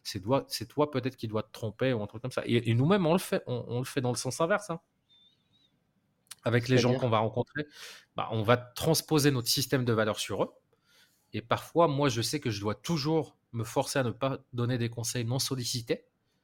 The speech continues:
Speaker 1: Mais avec ma mère, avec, euh, des gens de notre entourage qui sont, enfin,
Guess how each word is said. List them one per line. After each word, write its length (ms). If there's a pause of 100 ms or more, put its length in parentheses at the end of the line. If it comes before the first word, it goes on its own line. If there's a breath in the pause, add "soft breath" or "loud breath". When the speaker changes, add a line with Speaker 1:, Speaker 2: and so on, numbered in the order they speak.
(520)
Speaker 1:
Mais 400
avec 360
ma 140
mère, 360
avec, 320
euh, 120
des 140
gens 140
de 60
notre 200
entourage 380
qui 100
sont, 320
enfin, 140